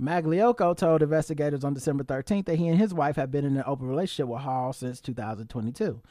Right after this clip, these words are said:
He, uh, revealed that one day Hall's husband walked in on her and his wife and wasn't on board with the open <laughs> relationship.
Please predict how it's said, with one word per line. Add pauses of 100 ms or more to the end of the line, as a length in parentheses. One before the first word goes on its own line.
(380)
He,
uh,
revealed
that
one
day
Hall's
husband
walked
in
on
her
and
his
wife (300)
and
wasn't
on
board
with
the
open
<laughs>
relationship.